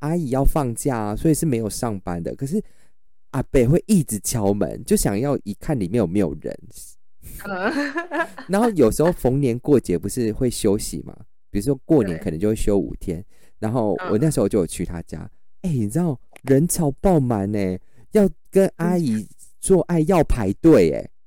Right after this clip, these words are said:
Speaker 2: 阿姨哦，真的假的？
Speaker 1: 对啊，跟阿姨做爱要排队，而且是大家拿那个小椅子这样板凳在那里等欸。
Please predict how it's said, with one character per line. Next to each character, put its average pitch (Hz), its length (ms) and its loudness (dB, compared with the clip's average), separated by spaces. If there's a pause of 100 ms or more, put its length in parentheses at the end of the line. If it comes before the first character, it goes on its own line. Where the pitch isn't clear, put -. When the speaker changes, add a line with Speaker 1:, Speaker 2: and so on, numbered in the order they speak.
(720)
Speaker 2:
阿 254 300 -12
姨 175 340 -10
哦， 156 260 -8
真 - 140 -10
的 240 140 6
假 214 160 2
的？ 214 80 0
Speaker 1:
对 208 80 -4
啊， 214 320 -14
跟 214 220 2
阿 123 120 -2
姨 117 180 0
做 185 200 2
爱 180 60 2
要 185 120 0
排 117 240 -2
队， 156 200 2
而 165 40 2
且 165 140 2
是 165 140 -4
大 175 180 -4
家 170 100 0 (500)
拿 123 240 -6
那 156 100 0
个 - 80 -6
小 127 280 -4
椅 127 180 -6
子 101 180 -8
这 - 120 -4
样 135 180 -2
板 92 200 -6
凳 123 220 -2
在 135 100 0
那 135 160 -2
里 95 140 -4 (100)
等 87 200 -2
欸。 - 180 -8